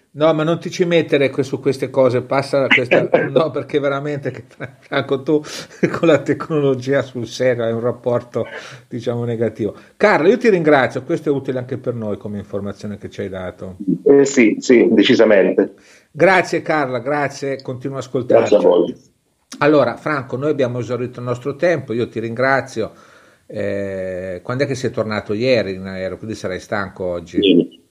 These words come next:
Speaker 3: ieri sera.
Speaker 1: Mm, oggi
Speaker 3: Eh?
Speaker 1: lo fai il notiziario oggi?
Speaker 3: Sì, oggi dovrei iniziare.
Speaker 1: Ok, perfetto. Quindi avviso anche i nostri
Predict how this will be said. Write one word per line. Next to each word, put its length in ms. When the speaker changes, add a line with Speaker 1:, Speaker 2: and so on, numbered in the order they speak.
Speaker 3:
ieri 200
sera. 420
Speaker 1:
Mm, 140
oggi 280
Speaker 3:
Eh? 40
Speaker 1:
lo 120
fai 200
il 40
notiziario 680
oggi? 520
Speaker 3:
Sì, 180
oggi 240
dovrei 220
iniziare. 720
Speaker 1:
Ok, 500
perfetto. 520
Quindi 320
avviso 540
anche 280
i 40
nostri 600